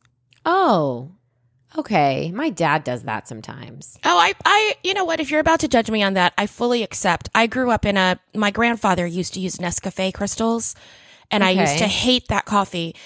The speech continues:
Speaker 2: And I love great coffee.
Speaker 1: Yeah.
Speaker 2: But we all know I don't make great coffee.
Speaker 1: Right, right, right.
Speaker 2: I love it. I can't make it. I do have a French press when I'm at home,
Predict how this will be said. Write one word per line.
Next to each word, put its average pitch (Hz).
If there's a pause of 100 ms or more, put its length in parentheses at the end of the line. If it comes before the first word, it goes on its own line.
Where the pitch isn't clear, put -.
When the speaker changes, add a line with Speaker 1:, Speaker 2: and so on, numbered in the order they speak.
(200)
Speaker 2:
And 302
I 311
love 269
great 208
coffee. 160 (440)
Speaker 1:
Yeah. 196 (200)
Speaker 2:
But 240
we 262
all 220
know 170 (720)
I 208 (100)
don't 190
make 185 (560)
great 196
coffee. - (300)
Speaker 1:
Right, 165
right, 117
right. 127
Speaker 2:
I 208
love 220
it. 233
I 208
can't 202
make 180
it. 175 (360)
I 214
do 220
have 233
a 233
French -
press 190
when 190
I'm 175
at 165
home, 180